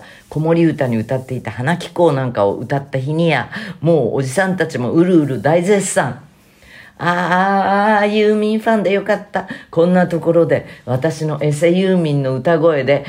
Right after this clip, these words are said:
誰かを笑顔にできるなんて」と自己満足に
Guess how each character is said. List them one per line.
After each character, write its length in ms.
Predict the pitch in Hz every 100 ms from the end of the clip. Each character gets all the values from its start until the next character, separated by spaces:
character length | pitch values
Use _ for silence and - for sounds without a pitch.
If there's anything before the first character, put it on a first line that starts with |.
| - -
誰 300 | 165 175 165
か 180 | 151
を 60 | 131
笑 200 | 123 160
顔 200 | 175 147
に 100 | 127
で 140 | 139
き 100 | 143
る 80 | 180
な 180 | 180 165
ん 100 | 147
て」 360 | - 104 - _ _
と 280 | - 139 - - - -
自 120 | 147
己 140 | 170
満 240 | 170 185 160
足 240 | 151 143
に 220 | 127 -